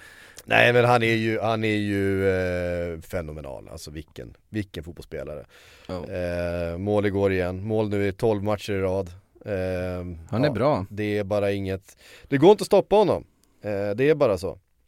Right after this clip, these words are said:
Speaker 1: Eh, hörde ni, eh, Sillypodden? Ehm, vi, eh, är tillbaks nästa vecka igen. Då får vi f-, se ifall, ifall det börjar dyka upp lite fler rykten, ifall, eh, eh, det finns något annat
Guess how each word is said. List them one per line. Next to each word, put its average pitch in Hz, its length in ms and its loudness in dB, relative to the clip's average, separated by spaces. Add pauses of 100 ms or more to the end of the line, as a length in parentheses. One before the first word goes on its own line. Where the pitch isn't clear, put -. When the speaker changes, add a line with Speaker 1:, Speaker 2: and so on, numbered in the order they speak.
(840)
Speaker 1:
Eh, 131 100 2
hörde 156 300 2
ni, 196 340 0
eh, 170 340 8
Sillypodden? 180 760 2 (480)
Ehm, 143 840 4
vi, 151 460 0
eh, 117 640 -6
är 143 40 2
tillbaks 143 380 0
nästa 147 240 0
vecka 135 300 2
igen. 143 460 4
Då 135 140 2
får 139 140 -2
vi 135 220 4
f-, 127 260 -6
se 143 80 0
ifall, 127 300 -2
ifall 139 180 2
det 135 100 6
börjar 139 400 6
dyka 139 360 0
upp 151 140 0
lite 139 160 -6
fler 139 200 2
rykten, 139 680 0
ifall, 123 680 2
eh, 120 60 4
eh, 117 1300 -2
det 101 120 -6
finns 107 180 -2
något 113 120 -2
annat 104 300 2